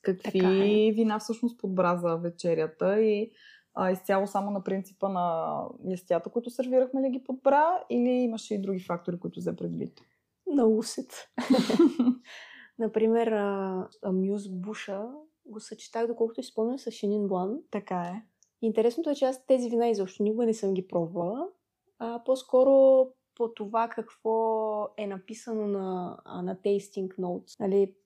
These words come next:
Speaker 2: горе-долу ги съчетах с храната. Имахме... я го произнеси ти, за магарето. Сусо Маниело.
Speaker 1: Сусо Маниело.
Speaker 2: Да, то беше с... а, това е, а, типичен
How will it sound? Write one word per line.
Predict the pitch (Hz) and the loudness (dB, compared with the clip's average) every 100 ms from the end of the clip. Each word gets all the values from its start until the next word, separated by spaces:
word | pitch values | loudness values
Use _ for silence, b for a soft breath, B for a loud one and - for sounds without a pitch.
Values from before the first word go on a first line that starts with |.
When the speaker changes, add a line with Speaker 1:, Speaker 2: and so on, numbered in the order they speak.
| - | -4
Speaker 2:
горе-долу | 202 196 185 185 190 | 2 4 6 4 4
ги | 202 190 180 | 4 4 2
съчетах | 180 - - - 185 | -2 -10 -10 -6 -4
с | 202 | -4
храната. | 214 208 190 185 196 269 277 302 302 b b b - | -8 -4 -4 -4 -4 -6 -6 -6 -14 b b b -4
Имахме... | 220 226 226 240 233 226 220 214 202 202 - _ _ - | 0 0 0 -2 2 2 2 2 0 -2 -8 _ _ 2
я | 202 | 4
го | 226 | 4
произнеси | 240 247 240 247 262 254 | 4 4 4 0 -4 -4
ти, | 285 359 - _ | -2 -2 -6 _
за | - 220 | -2 0
магарето. | 214 208 214 240 240 311 370 _ _ _ _ - | 2 2 0 0 -4 -8 -8 _ _ _ _ -16
Сусо | - 220 220 233 | -6 -6 -2 -2
Маниело. | 208 202 202 202 233 - | 0 0 0 0 -4 -8
Speaker 1:
Сусо | - 233 247 | 2 4 6
Маниело. | 233 214 208 214 220 196 | 6 6 4 2 2 2
Speaker 2:
Да, | 196 196 220 277 330 330 302 | 2 0 -4 -6 -4 -6 -4
то | 233 220 | -2 0
беше | 220 220 233 | 0 0 -2
с... | 226 220 220 - | -4 -4 -4 -4
а, | 208 202 202 190 - | -2 -2 -2 -4 -4
това | 202 202 | 0 2
е, | 202 202 202 - | 2 2 -2 -4
а, | 196 202 196 | -4 -6 -8
типичен | - - 220 233 226 214 | -12 -8 -6 0 0 0